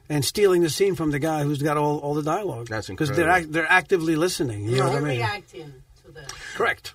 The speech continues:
Speaker 2: Y una vez, <laughs> que, o sea, estaba viendo un documental de, de esa cosa que hablaban de, you know, the method acting and all that stuff, y cómo, uh, uh, guys like De Niro, sometimes he have, he has, eh, él hasta ha perdido matrimonio because he's in his character or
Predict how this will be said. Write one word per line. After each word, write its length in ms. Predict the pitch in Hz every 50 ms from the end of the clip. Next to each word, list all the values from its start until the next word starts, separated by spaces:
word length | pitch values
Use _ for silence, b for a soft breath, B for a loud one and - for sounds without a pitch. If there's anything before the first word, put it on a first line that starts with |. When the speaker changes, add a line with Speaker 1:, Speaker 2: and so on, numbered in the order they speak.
| -
Speaker 2:
Y 80 | - 135
una 180 | 165 160 165 180
vez, 460 | 185 180 170 151 - 196 147 151 -
<laughs> 240 | 139 143 - 123 -
que, 80 | 135
o 40 | 123
sea, 400 | 110 120 127 120 113 98 82 85 -
estaba 260 | - 101 - 120 123
viendo 220 | 123 127 131 131 131
un 80 | 131
documental 560 | 127 120 104 120 113 113 104 - 117 113 110 110
de, 260 | 110 107 101 95 90
de 120 | 87 95
esa 160 | 98 110 110
cosa 240 | 98 110 104 107 110
que 80 | 98 98
hablaban 320 | 95 95 95 101 104 101
de, 140 | 101 95 92
you 100 | 101 107
know, 120 | - 90
the 60 | 85 80
method 380 | 80 90 101 101 - 107 98
acting 320 | 98 107 107 - 104 101 98
and 80 | 95
all 160 | 95 95 98
that 100 | 101 92
stuff, 340 | - - 107 104 101 98 - B B B B B B B
y 220 | B 107 101 98 85
cómo, 500 | - - 101 113 120 120 123 120 113 107
uh, 20 | -
uh, 440 | 101 107 101 101 71 78 98 82 101
guys 240 | 95 107 117 123 123
like 180 | 127 120 113 98
De 80 | 101
Niro, 400 | 95 104 123 123 123 123 117 107
sometimes 460 | - 123 117 107 - 123 123 117 -
he 140 | 120 120 117
have, 220 | 131 127 120 101 - b b b b b b
he 80 | 127 127
has, 180 | 135 147 143
eh, 340 | - 139 120 113 110 117 -
él 140 | 123 117 113
hasta 200 | 123 139 - 156
ha 60 | 143
perdido 360 | - 135 123 123 135 139 143 139
matrimonio 640 | 139 135 - 127 123 120 127 147 160 151 139 127
because 320 | 113 117 98 - 110 98 107
he's 180 | 123 120 110
in 200 | 139 131 123 117
his 160 | 107 107 98 -
character 560 | - 135 147 156 139 135 - 131 123 120 113
or 160 | 104 98